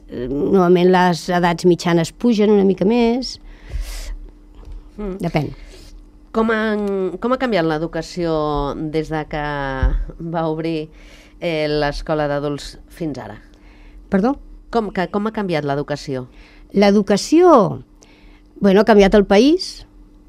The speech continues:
Speaker 1: amb la qual cosa ha, ha canviat, eh, la demanda i ha dema-, i ha canviat la metodologia, ha canviat moltíssim, han canviat, em, ha canviat moltíssim, però es manté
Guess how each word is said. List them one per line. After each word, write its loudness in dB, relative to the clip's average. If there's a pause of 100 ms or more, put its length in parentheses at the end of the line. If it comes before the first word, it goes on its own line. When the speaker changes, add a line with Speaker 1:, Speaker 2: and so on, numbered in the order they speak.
(180)
Speaker 1:
amb 6
la 6
qual 2
cosa 4
ha, 6
ha 0
canviat, 2
eh, 10 (320)
la 4
demanda 4 (360)
i 2
ha 6
dema-, 2
i 2 (560)
ha 2
canviat 8
la 8
metodologia, 8
ha 6
canviat 6
moltíssim, 2
han 6
canviat, 4
em, 0 (720)
ha -2
canviat 8
moltíssim, 6 (460)
però 8
es 4
manté 6